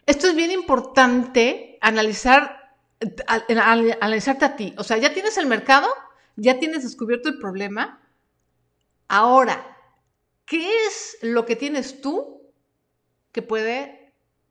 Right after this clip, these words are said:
hacer que desarrolles una buena solución? Entonces, hay que poner en la mesa, fíjense, todo lo que sabes, todo lo que no sabes. Por ejemplo, hablando del, del dentista diabético, dices, "Oye, ¿sabes qué? Yo sé muy bien de dentista, yo sé muy bien de tratamientos, tal, tal, tal,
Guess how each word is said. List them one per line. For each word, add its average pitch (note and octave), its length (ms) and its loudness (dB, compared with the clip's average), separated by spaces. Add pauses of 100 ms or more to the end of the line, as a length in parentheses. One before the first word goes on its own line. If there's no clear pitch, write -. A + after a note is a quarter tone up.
(320)
hacer A#3 340 -4
que A#3+ 120 -2
desarrolles F#3+ 460 -8
una F#3+ 120 -10
buena F3 220 -12
solución? D#3 500 -18 (420)
Entonces, B3+ 420 -2 (160)
hay C4+ 120 2
que F4+ 120 -2
poner D4 260 -2
en D4 100 -4
la A#3+ 80 -4
mesa, F#3+ 560 -12
fíjense, D#3 420 -16 (140)
todo C#4 200 4
lo G#4+ 140 0
que G3+ 80 -10
sabes, G#3 520 -10 (1400)
todo F4 260 2
lo F4 120 0
que G#3 100 -6
no B3+ 200 -2
sabes. G3 760 -4 (480)
Por A#3 120 -2
ejemplo, A#3+ 240 0
hablando B3+ 320 2
del, G#3 180 -6
del G3 160 -6
dentista G3 380 -8
diabético, A3 600 -10
dices, G3 280 -16
"Oye, G#3 140 -6
¿sabes A3+ 240 -8
qué? G#3+ 120 -8
Yo A3 120 -6
sé B3 140 -8
muy C#4 180 -6
bien C#4 160 -6
de C#4 80 -4
dentista, B3 520 -10
yo A3 120 -8
sé A#3 120 -10
muy A3+ 140 -8
bien A3+ 140 -8
de A3 60 -6
tratamientos, G3+ 580 -10
tal, G3 180 -6
tal, F#3 140 -16
tal, A#3+ 160 -6